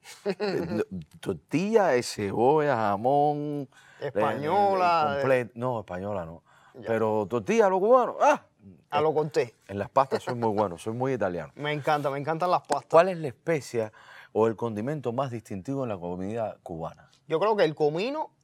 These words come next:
Speaker 1: y el laurel. Son dos ingredientes que de verdad se utilizan muchísimo.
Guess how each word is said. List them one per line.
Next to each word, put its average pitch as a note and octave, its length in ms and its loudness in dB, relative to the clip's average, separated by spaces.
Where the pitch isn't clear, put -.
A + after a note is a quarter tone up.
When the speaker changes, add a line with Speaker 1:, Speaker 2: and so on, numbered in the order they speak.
Speaker 1:
y D3+ 140 -2
el C#3 120 0
laurel. A#2 420 -4
Son D#3+ 220 -6
dos F#3 160 0
ingredientes E3 580 -2
que - 180 -6
de C3 140 -4
verdad C3+ 440 -4
se B2 120 -10
utilizan B2 480 -6
muchísimo. - 560 -14